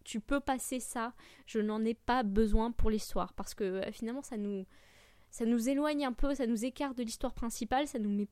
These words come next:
pas, euh, à bout de souffle, en fait. Et, euh, c'est vrai que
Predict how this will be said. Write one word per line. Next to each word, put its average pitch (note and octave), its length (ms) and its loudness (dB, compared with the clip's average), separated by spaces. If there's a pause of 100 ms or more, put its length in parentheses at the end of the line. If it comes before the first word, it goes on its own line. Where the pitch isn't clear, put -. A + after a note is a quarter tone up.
pas, D4 400 2
euh, A3+ 600 -4
à - 100 -2
bout A3 200 2
de - 60 0
souffle, - 440 8
en A3 80 -4
fait. - 320 -10 (460)
Et, A#3 240 0
euh, G3 200 -4
c'est - 160 -4
vrai A#3+ 80 0
que G3 280 -4